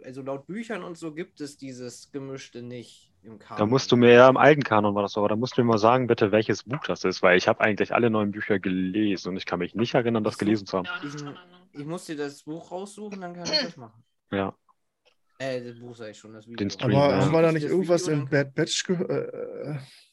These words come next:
Speaker 4: passiert da nicht irgendwas in Bad Batch mit den Klonen? Also jetzt, dass die ersetzt werden oder
Speaker 2: Ja,
Speaker 4: wie
Speaker 2: genau,
Speaker 4: das
Speaker 2: du hast ja, du hast ja diese Szene in diesem Underground, wollte ich grad sagen, in diesem Schacht, was eine Kaserne ja im Prinzip ist.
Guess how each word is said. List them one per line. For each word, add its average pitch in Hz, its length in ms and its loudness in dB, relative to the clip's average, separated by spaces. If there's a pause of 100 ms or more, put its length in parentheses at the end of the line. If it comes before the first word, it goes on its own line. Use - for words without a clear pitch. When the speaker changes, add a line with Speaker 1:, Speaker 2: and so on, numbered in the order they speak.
(1080)
Speaker 4:
passiert 165 360 -4
da 180 60 -2
nicht 170 120 -6
irgendwas 156 300 -10
in 151 100 -10
Bad 135 220 -8
Batch - 200 -12
mit 185 140 -10
den 160 80 -10
Klonen? 156 400 0
Also 131 140 6
jetzt, 131 340 2
dass - 340 -10 (760)
die 151 120 -2
ersetzt 139 480 0
werden 165 320 0
oder 135 480 4 (160)
Speaker 2:
Ja, 117 100 6
Speaker 4:
wie 120 60 8
Speaker 2:
genau, 135 140 10
Speaker 4:
das 123 80 6
Speaker 2:
du 113 60 8
hast 135 220 6
ja, 127 140 6 (100)
du 117 100 6
hast 147 160 4
ja 135 60 6
diese 113 200 -2
Szene 143 360 4
in 123 100 2
diesem 110 520 -4 (680)
Underground, 104 720 2
wollte 95 140 -2
ich - 40 -12
grad 104 120 0
sagen, 101 160 2
in 98 80 -2
diesem 98 380 -2
Schacht, - 500 2
was 107 180 2
eine 107 60 2
Kaserne 110 460 4
ja 92 80 4
im 90 80 -2
Prinzip 95 320 -10
ist. - 160 -8